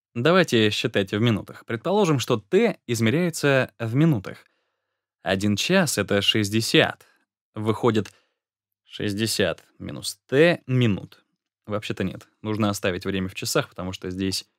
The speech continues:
мили в час. Извините, один минус Т. Вам понятно? Думаю, да.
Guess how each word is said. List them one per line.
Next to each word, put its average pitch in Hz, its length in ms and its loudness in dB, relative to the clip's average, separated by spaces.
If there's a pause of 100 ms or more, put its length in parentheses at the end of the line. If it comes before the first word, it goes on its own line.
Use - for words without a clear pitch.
(560)
мили 92 280 -4
в 90 80 -14
час. - 360 -8 (400)
Извините, 101 480 -6
один 127 260 -2
минус 104 280 -2
Т. - 220 -16 (720)
Вам 110 160 -2
понятно? 175 480 -2 (2250)
Думаю, 131 380 0
да. 69 240 -10